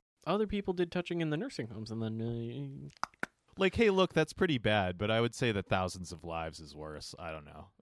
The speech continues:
Speaker 2: but that's just me. <sighs> I am glad to see Cuomo eating shit, though, 'cause there was nothing I hated more than people fawning over him, you know, a year ago.
Speaker 1: I hope his book deal is off the table. His How to Handle a Pandemic book deal.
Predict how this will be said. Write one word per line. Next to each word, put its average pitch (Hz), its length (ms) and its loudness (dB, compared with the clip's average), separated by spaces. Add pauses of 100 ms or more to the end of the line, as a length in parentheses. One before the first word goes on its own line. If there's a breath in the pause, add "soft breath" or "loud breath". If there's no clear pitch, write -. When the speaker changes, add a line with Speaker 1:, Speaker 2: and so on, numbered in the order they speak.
Speaker 2:
but 101 140 -6
that's 98 200 -4
just - 240 -6
me. 82 240 -10 (1900)
<sighs> - 60 -14 (440 loud breath)
I 160 100 4
am 185 120 4
glad 151 240 6
to 123 60 -2
see 113 200 0
Cuomo 101 400 2
eating 90 260 -2
shit, 85 280 -4
though, 80 300 -6 (120)
'cause 104 140 -4
there 123 100 4
was 123 140 2
nothing 143 300 2
I 117 100 2
hated 101 300 2
more 87 300 0
than 85 240 -4 (280)
people 98 300 -4
fawning 87 420 -4
over 85 220 -4
him, 85 360 -6 (360)
you 95 120 -6
know, 78 240 -10
a 85 40 -8
year 82 320 -6
ago. 80 280 -6
Speaker 1:
I 170 80 0
hope 208 240 0
his 170 140 0
book - 220 -4
deal 104 320 -2
is 98 160 -8
off 107 200 -4
the 98 100 -8
table. 85 480 -10 (680)
His 123 300 -6 (140)
How 127 200 -2
to 107 80 -2
Handle 104 340 -4
a 98 60 -4
Pandemic 98 520 -8
book 101 180 -8
deal. 113 320 -6